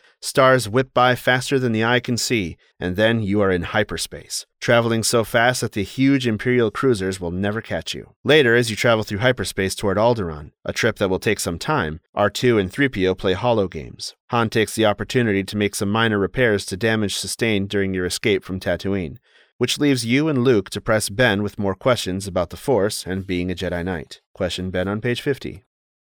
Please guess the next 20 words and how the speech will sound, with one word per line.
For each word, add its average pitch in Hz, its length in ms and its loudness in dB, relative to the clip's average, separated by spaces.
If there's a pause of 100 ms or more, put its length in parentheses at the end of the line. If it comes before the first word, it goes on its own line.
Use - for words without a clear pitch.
(300)
"I 135 100 0
want 170 160 4
to 170 60 4
know 160 120 6
more 147 200 4
about 139 200 2
the 104 80 -8
Force, 139 380 2
Ben." 110 360 0 (160)
Luke 101 240 -2
says. 85 400 -4 (140)
"Does 117 160 -2
it 143 80 -2
control 139 320 2
your 127 140 6
actions?" 190 560 0 (140)
"Partially," 120 540 -2 (120)
Ben 95 200 2
tells 90 280 -4
him, 80 160 -14